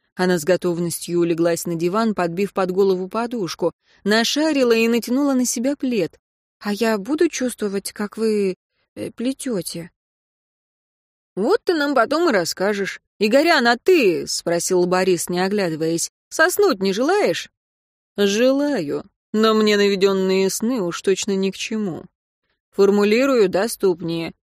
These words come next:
Вали к себе в спальню, ты будешь мне мешать». «Дяденька, не гоните меня,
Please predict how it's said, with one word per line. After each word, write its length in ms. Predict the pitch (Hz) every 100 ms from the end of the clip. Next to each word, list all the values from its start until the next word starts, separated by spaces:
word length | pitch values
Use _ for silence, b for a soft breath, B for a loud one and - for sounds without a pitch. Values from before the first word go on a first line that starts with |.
| _
Вали 360 | 180 208 240 294
к 60 |
себе 340 | - 240 208 254
в 60 |
спальню, 580 | - - 185 180 180 180
ты 120 | 208
будешь 360 | 196 208 196 -
мне 220 | 208 208
мешать». 540 | 208 262 - - - - _ _ _ _ _ _ _ -
«Дяденька, 1080 | 175 180 226 262 220 175 170 180 180 214
не 200 | 214 220
гоните 680 | 196 202 202 220 359 285 185
меня, 480 | 180 180 180 180